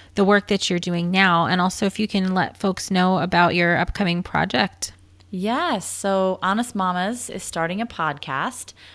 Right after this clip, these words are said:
Speaker 2: which I am so excited. You will be one of our guests, which I'm sure a lot of the listeners will love to hear from as well.
Speaker 1: Aw.
Speaker 2: So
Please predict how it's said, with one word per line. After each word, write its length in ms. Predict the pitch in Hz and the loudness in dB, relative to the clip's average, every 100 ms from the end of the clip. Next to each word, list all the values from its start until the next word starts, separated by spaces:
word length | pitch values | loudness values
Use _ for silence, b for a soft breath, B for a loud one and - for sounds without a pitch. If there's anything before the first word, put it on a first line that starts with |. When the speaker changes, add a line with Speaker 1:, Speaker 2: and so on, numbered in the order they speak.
| B | B
Speaker 2:
which 140 | 185 | -6
I 120 | 196 185 | 0 0
am 100 | 180 | 0
so 720 | - - - 208 214 208 202 | -6 -4 4 6 8 6 4
excited. 920 | - 170 - - 165 160 151 175 285 B B B B B | 2 -2 -6 -2 0 2 0 0 -2 B B B B B
You 300 | 165 196 202 | 0 2 2
will 100 | 196 | 2
be 320 | 190 185 202 | 2 4 2
one 240 | 180 170 | 2 -2
of 100 | 175 | 0
our 140 | 185 196 | 0 0
guests, 480 | 175 147 175 - - | 0 0 0 -2 -6
which 340 | 156 - - | -6 -6 -8
I'm 180 | - 156 | -8 -8
sure 200 | - 160 | -6 -6
a 80 | 143 | -2
lot 200 | 147 147 | -2 -2
of 40 | |
the 60 | 147 | -4
listeners 400 | 147 - 151 143 | -6 -8 -10 -10
will 100 | 139 | -8
love 340 | 139 139 143 | -4 -4 -6
to 100 | - | -10
hear 420 | 170 147 143 151 | -8 -6 -4 -6
from 320 | - 151 139 - | -8 -8 -6 -6
as 160 | 147 | -10
well. 440 | 143 131 123 131 - | -6 -4 -2 -2 -4
Speaker 1:
Aw. 20 | |
Speaker 2:
So 560 | 170 180 160 147 147 | -4 -2 0 0 -4